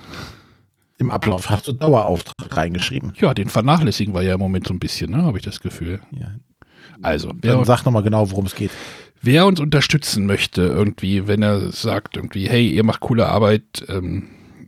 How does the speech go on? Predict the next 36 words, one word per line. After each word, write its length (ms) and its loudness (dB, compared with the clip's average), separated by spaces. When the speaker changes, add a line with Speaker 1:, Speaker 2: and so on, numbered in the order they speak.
Speaker 2:
ich 360 -10
möchte 440 -2
euch 120 2
vielleicht 240 2
dafür 280 4
auch 120 4
ein 80 0
bisschen 240 0
was 160 -2
geben. 400 2
Ähm, 280 -4
wir 120 0
hatten 220 0
ja 100 4
mal 180 2
Patreon, 760 2
ähm, 580 4
wann 260 -8
war 100 -4
das? 200 -4
Vor, 160 -6
haben 140 -2
wir 100 2
im 100 2
November, 640 2
glaub 180 -2
ich, 100 -6
abgesägt, 920 -2
äh, 400 0
diese, 180 -4
die 80 -2
Plattform 600 2
da, 240 2
die 180 -4
uns 340 -4
irgendwie 460 -6